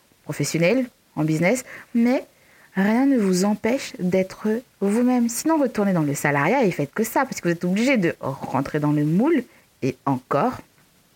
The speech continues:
euh, c'est, c'est une chose que mon patron m'a, m'a félicité hier. Il m'a dit, « C'est drôle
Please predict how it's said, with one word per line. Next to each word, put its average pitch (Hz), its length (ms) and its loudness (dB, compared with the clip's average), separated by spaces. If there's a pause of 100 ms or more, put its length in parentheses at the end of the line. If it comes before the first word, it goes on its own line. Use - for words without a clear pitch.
(1000)
euh, 156 320 2
c'est, - 220 -2
c'est 190 160 0
une 190 100 2
chose 247 160 0
que 190 180 -2
mon 170 160 0
patron 170 320 -4
m'a, 170 300 2
m'a 160 180 0
félicité 196 640 -2 (160)
hier. 175 280 0 (120)
Il 180 120 -2
m'a 180 120 2
dit, « 175 360 -2 (1160)
C'est - 220 -2
drôle 190 320 0